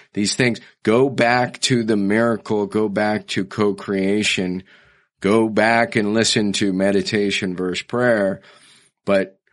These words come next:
that's how I'm gonna button it up. It's, i-, if anything is a miracle, and there are thousands we could go through right now, then everything is.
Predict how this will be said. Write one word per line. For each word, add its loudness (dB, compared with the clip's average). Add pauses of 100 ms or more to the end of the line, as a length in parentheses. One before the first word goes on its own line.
(600)
that's 0
how 2
I'm 0
gonna 0
button -2
it -2
up. 0
It's, -6 (140)
i-, -2
if -4 (140)
anything 0
is 0
a 2
miracle, -2
and -2
there 0
are -2 (500)
thousands 0
we 2
could -4
go 2
through -2
right 0
now, 0
then 0
everything 0
is. -8